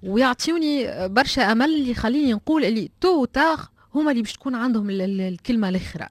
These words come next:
هما اللي باش يوصلونا لبلاد ما فيهاش عرك ومطامع وعنف وسبان بالسين وصبان بالصا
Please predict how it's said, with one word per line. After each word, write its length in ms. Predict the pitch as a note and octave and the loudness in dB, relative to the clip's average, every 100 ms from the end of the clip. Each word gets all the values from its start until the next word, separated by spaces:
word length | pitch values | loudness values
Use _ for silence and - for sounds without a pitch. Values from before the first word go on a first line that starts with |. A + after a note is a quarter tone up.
| _ - - - - - - | _ -20 -20 -20 -20 -6 4
هما 120 | C#4 | 6
اللي 100 | C4+ | 6
باش 140 | A3+ | 4
يوصلونا 420 | B3 A3+ - C4+ B3+ | 2 0 2 2 4
لبلاد 360 | G#3+ G3 B3 | 2 2 2
ما 80 | G#3+ | 0
فيهاش 300 | G3 G#3 G3+ | 0 0 0
عرك 320 | F#3+ A3+ - | 0 0 -2
ومطامع 640 | E3+ E3+ F#3 C4 A#3+ G3+ F#3+ | -4 -4 0 0 2 0 -2
وعنف 800 | F3+ E3+ E3+ E3+ B3+ A#3+ - E3 | -2 -2 -2 4 4 4 -2 -8
وسبان 760 | E3+ D#3 D#3+ G3+ C4+ A#3 G3 | -6 -6 0 4 4 4 0
بالسين 500 | E3 - - C4 A3 | -4 -4 0 2 2
وصبان 460 | E3 - D#3+ F#3 F3 | -2 -6 -2 -2 -2
بالصا 500 | D#3+ - C#4+ C#4+ | -4 0 2 2